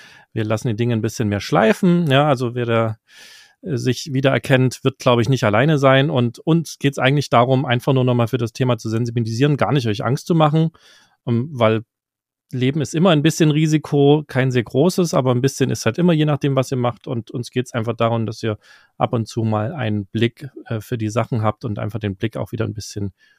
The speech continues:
schärft. Und ja, wir lassen erstmal den Frank so ein bisschen erzählen, wie es dazu eigentlich gekommen ist.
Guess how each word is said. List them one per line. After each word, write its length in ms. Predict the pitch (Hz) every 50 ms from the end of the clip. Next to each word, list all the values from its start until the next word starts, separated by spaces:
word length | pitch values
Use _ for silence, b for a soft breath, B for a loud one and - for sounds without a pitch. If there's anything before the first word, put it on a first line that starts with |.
| _ _
schärft. 600 | - - - - 113 110 104 95 - - - -
Und 260 | 127 117 117 - _ B B B B B B -
ja, 260 | 123 127 127 113 101
wir 140 | 113 117 117
lassen 280 | 117 135 151 - 220 175
erstmal 300 | 151 147 - - 143 135
den 160 | 139 135 123
Frank 300 | - - 123 135 175 -
so 100 | - 170
ein 120 | 147 139
bisschen 300 | 151 147 - - 147 139
erzählen, 680 | 139 120 113 - - - 135 151 165 170 170 170 160 - b b b b b b b b _ -
wie 360 | - 139 120 123 131 131 143
es 280 | 151 143 - - - _ _ -
dazu 840 | - 131 123 - 123 123 120 - - - 139 135 135 135 135 156 - -
eigentlich 420 | 156 127 120 123 127 123 110 -
gekommen 560 | - 120 113 - 139 139 143 147 135 120 123
ist. 400 | 120 98 104 113 - - - -